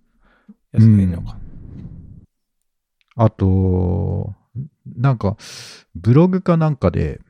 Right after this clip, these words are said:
Speaker 1: うん。
Speaker 2: 今でもその風来の試練か、トルネコの大冒険か忘れたけど、毎日一回プレイしてる人がいるんですよ。
Speaker 1: あ、そうなんすか。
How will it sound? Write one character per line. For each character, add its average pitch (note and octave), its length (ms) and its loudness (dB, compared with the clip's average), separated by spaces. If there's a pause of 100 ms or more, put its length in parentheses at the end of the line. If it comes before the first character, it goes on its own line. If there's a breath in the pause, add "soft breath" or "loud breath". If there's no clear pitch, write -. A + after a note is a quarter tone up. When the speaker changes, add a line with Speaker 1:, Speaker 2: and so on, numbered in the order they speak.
Speaker 1:
う B2 60 -12
ん。 F#2+ 300 -16 (500)
Speaker 2:
今 F3+ 260 6
で A#2 100 6
も G2+ 320 4
そ - 180 -6
の F2 140 -6
風 B2 340 6
来 C3 200 6
の C3+ 80 4
試 - 200 -4
練 F#2+ 220 4 (920)
か、 A#2+ 340 2 (120)
ト - 160 -2
ル A2+ 100 4
ネ A2+ 140 6
コ A#2 120 2
の A#2 100 4
大 G#2+ 220 6
冒 A2 140 4
険 F#2 200 -2
か D#2+ 120 -8
忘 E2+ 160 -8
れ F#2 60 -6
た E2+ 100 -10
け E2+ 80 -10
ど、 E2 260 -6 (920 soft breath)
毎 D3+ 260 6
日 F#2 220 0
一 - 140 -6
回 G#2+ 160 2
プ - 180 -2
レ G#2 120 4
イ E2+ 40 0
し - 120 -18
て F#2 120 -2
る E2 100 -10
人 - 180 -12
が D2+ 140 -8
い D2 80 -12
る C#2 80 -16
ん - 40 -18
で - 60 -20
す - 60 -20
よ。 - 80 -20 (480)
Speaker 1:
あ、 A2 140 2
そ D#3 220 0
う C3+ 40 4
な G2 80 0
ん E2+ 40 -6
す - 100 -18
か。 - 160 -20